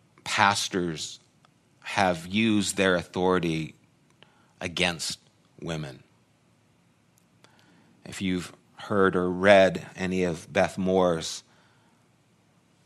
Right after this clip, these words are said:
dealings, as she has been prominent teach-, a prominent teacher and has been harassed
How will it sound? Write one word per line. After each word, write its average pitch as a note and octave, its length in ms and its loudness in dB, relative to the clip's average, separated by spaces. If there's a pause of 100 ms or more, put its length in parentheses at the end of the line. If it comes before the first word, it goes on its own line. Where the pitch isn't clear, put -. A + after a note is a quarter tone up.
(120)
dealings, F2+ 720 -2 (520)
as F2 180 -2
she A2 380 2
has F2+ 280 2
been E2+ 220 -2
prominent G2+ 720 0
teach-, G2 440 -6
a F#2+ 60 -8
prominent F#2 560 -6
teacher D#2 520 -8 (920)
and F2+ 140 -6
has F2+ 360 0
been F2 460 -2 (1500)
harassed - 680 -4